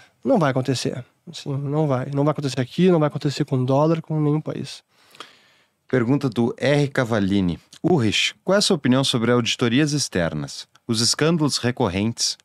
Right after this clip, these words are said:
Speaker 2: Enron, Petrobras, Evergrande e Americanas, não derruba a tese libertária que o mercado ou que uma associação privada tem interesses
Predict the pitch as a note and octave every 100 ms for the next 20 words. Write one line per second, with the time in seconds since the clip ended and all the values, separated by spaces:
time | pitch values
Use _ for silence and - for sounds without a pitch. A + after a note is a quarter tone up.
0 | - A2 A#2 G#2+ G#2 F#2 G2+ - G2 D2+
1 | G2 G2 G2 E2+ F#2+ F2 F#2+ E2 F#2 G2
2 | G2 F2+ - E2+ A#2 G#2+ F#2+ E2 - G#2+
3 | G#2+ D2 - - - - - C3 C#3+ B2+
4 | A2+ D#3+ E3+ - B2+ C3+ A#2 G#2+ D3+ E3
5 | F#2+ A2+ A2 C3+ G#2+ A#2 A2 G2+ - G#2+
6 | C3 A#2+ A2+ - A2 G#2+ - G2 G#2 -
7 | C3+ C#3+ B2+ F2 F#2+ G#2+ G2+ F#2+ - -
8 | - A2 G#2 G#2+ G#2+ A#2 -